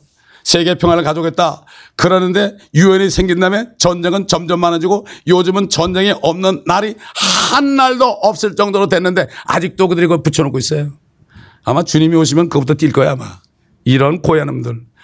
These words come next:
내가 오지도 않는데 너희들이 무슨 평화를 가져오냐고 말이죠. 노벨 평화상 받은 사람이 평화 가져옵니까? 한국에 무슨 대통령도 받았고 미국 대통령도 받았지만 그들이 세계 평화 이룰 수 없습니다. 아, 여러분, 지금 팔레스타인에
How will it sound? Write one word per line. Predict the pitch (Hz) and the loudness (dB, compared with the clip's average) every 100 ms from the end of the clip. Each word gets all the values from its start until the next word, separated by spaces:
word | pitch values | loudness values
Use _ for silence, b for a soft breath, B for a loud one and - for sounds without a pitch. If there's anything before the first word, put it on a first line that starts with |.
| B B | B B
내가 | 127 156 185 | 0 2 0
오지도 | 170 156 156 | 0 0 0
않는데 | 151 196 185 | 0 0 0
너희들이 | 170 175 | 2 2
무슨 | 170 165 | 2 2
평화를 | - 139 | 2 0
가져오냐고 | 131 123 120 120 | -4 -8 -8 -8
말이죠. | 113 110 - _ _ _ _ _ _ _ b b b b | -10 -12 -20 _ _ _ _ _ _ _ b b b b
노벨 | 123 135 143 | 0 2 2
평화상 | 143 143 139 135 | 0 0 0 0
받은 | 135 | -2
사람이 | 131 143 | -2 -2
평화 | 147 156 143 | 0 0 0
가져옵니까? | 139 151 151 143 175 202 226 _ _ _ b b b b | -4 -2 -2 0 -2 -4 -8 _ _ _ b b b b
한국에 | - 147 139 147 | -2 -2 -2 -2
무슨 | 135 143 | 0 0
대통령도 | 147 147 143 143 | 0 0 0 0
받았고 | 139 135 147 | 0 0 0
미국 | 139 127 | 0 0
대통령도 | 147 147 135 | 0 0 2
받았지만 | 139 135 147 143 B B - | 0 2 0 -2 B B -6
그들이 | 101 98 98 | -4 -4 -4
세계 | 123 120 117 | -2 -2 -2
평화 | 127 | -4
이룰 | 123 120 | -2 -4
수 | 117 | -2
없습니다. | 135 - 135 127 - 156 _ B B B B | -2 -2 -2 -2 -4 -8 _ B B B B
아, | 208 | 0
여러분, | 185 220 240 | 2 2 0
지금 | 220 247 | 0 -2
팔레스타인에 | - 226 220 165 214 240 233 | -2 0 0 2 2 2 0